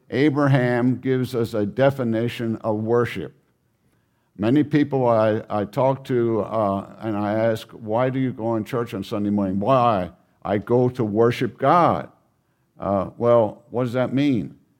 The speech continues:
And then they s-, kind of fumble around and don't know what it means. But they know that they're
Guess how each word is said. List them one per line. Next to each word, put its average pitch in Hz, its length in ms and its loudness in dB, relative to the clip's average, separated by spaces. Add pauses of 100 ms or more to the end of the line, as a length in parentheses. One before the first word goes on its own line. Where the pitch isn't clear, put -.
(100)
And 101 220 -4
then 117 320 -2
they 101 140 -2
s-, 101 220 -8
kind 110 180 -6
of 98 80 -10
fumble 113 340 -2
around 104 340 -2
and 98 140 -4
don't 104 200 -4
know 107 80 -6
what 101 220 -4
it - 120 -12
means. 113 500 -6 (120)
But 90 320 -12
they 117 140 -6
know 113 260 -4
that 101 200 -6
they're 113 280 -2